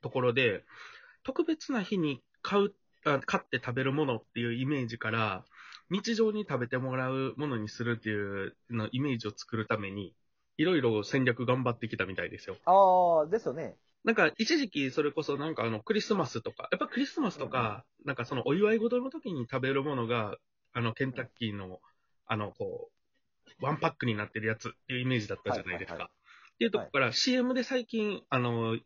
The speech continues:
Speaker 1: ワードで出てくるの、今日ケンタッキーにしないみたいな。
Speaker 2: あー、なるほど。
Speaker 1: はい。その、もう普段食べるものとしてケンタッキーどうですかみたいな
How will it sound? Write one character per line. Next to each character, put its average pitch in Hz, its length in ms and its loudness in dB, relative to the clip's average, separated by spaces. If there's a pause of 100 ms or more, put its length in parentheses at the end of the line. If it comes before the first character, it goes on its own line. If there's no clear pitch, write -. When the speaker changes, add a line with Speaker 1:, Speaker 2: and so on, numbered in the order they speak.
(140)
Speaker 1:
ワ 143 140 4
ー - 20 2
ド 135 100 2
で 127 100 -2
出 131 100 0
て 123 140 -2
く 120 100 -4
る 104 80 -2
の、 101 120 -10 (100)
今 285 140 4
日 - 40 -12
ケ 180 140 0
ン 170 80 -4
タ 175 80 2
ッ 170 40 -8 (120)
キ 117 80 -2
ー - 20 0
に 104 80 -2
し - 140 -2
な 104 100 -2
い 101 80 -8
み 95 120 -14
た 95 120 -14
い 92 60 -18
な。 92 100 -18 (840)
Speaker 2:
あ 139 400 0
ー、 - 20 -10
な 135 120 -8
る 135 80 -6
ほ 127 60 -8
ど。 110 200 -8 (260)
Speaker 1:
は 135 220 4
い。 104 160 -4 (260)
そ 240 140 4
の、 233 200 2 (300)
も 196 160 2
う - 20 2
普 285 140 -2
段 254 760 0 (140)
食 214 120 0
べ 196 120 4
る 214 320 2
も 165 120 0
の 156 100 0
と 139 140 -6
し - 100 -8
て 156 180 0
ケ 147 140 0
ン 135 60 -4
タ 143 80 0
ッ 139 40 -12
キ 117 120 -4
ー - 20 -2
ど 123 100 2
う 117 40 0
で 117 80 0
す - 100 -12
か 110 100 -2
み 104 100 -6
た 92 120 -6
い 87 60 -10
な 92 140 -14